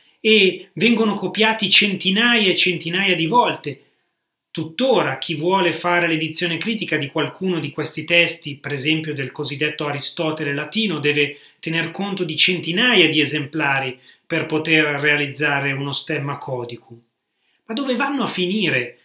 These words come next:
questi scritti? Chi li studia? A chi servono tutte queste nuove traduzioni o questi trattati e queste opere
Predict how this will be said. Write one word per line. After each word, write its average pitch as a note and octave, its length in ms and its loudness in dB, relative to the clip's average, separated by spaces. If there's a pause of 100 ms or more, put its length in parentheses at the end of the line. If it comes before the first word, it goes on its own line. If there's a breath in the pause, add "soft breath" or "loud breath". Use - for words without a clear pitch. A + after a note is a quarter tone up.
(140 soft breath)
questi D#3 320 -4
scritti? B2 720 -4 (360)
Chi - 500 0 (240)
li D3 160 -4
studia? B2+ 720 -4 (280)
A - 160 -4
chi C4 180 0
servono C#3 840 2
tutte D#3 320 -6
queste D#3 320 -4
nuove C#3 360 -4
traduzioni D3 960 -2 (240 loud breath)
o D3+ 120 -6
questi D#3 880 0
trattati D#3+ 600 0
e D3+ 40 -2
queste D#3 320 -4
opere D3 600 -2